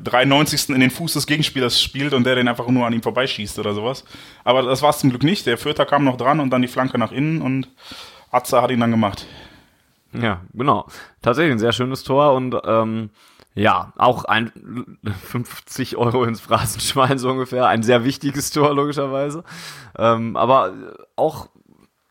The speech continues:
Speaker 2: nicht nur für dieses, für dieses Weiterkommen, denn ich glaube einfach, dass das ein psychologisch sehr, sehr wichtiges Ding war, dass du dieses Spiel dann am Ende ja noch gewonnen hast und wie du's auch gewonnen hast. Also diese Aktion da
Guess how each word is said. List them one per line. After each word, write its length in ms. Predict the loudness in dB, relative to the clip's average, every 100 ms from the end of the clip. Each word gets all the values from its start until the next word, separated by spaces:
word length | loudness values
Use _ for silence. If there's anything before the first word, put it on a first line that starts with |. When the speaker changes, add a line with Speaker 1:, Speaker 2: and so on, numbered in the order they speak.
| -16
Speaker 2:
nicht 260 | -6 -6 -2
nur 200 | 2 2
für 180 | 2 0
dieses, 460 | 0 0 -2 -6 -12
für 140 | -8
dieses 300 | -4 -4 -2
Weiterkommen, 720 | 2 2 2 -4 -2 -2 -2 -4
denn 160 | -4
ich 220 | -6 -8
glaube 380 | -2 2 2 2
einfach, 280 | 0 -2 -4
dass 160 | -6 -6
das 400 | -4 -4 -10 _ _ -20 -20 _ _ _ _
ein 260 | -8 -6 -4
psychologisch 720 | -6 -4 0 2 2 2 0
sehr, 340 | 0 4 4
sehr 220 | 6 4 2
wichtiges 540 | -2 -6 -4 -4 -2
Ding 260 | -2 0 0
war, 300 | 2 2 2
dass 240 | -4 -6
du 260 | -4 -2 -2
dieses 240 | -4 -8
Spiel 480 | -8 -4 -2 0 -2 -10 -8
dann 140 | 2 4
am 140 | 4
Ende 240 | 2 2
ja 80 | 4
noch 200 | 4 0
gewonnen 400 | -2 2 2 2
hast 200 | -2 -4
und 160 | -6 -4
wie 120 | -2
du's 200 | -2 -2
auch 240 | -2 -2
gewonnen 420 | -4 -6 -6 -6 -8
hast. 240 | -10 -10
Also 300 | -10 -8 -8
diese 380 | -10 -6 0 2
Aktion 500 | 2 -2 -4 -2 0
da 240 | 0 0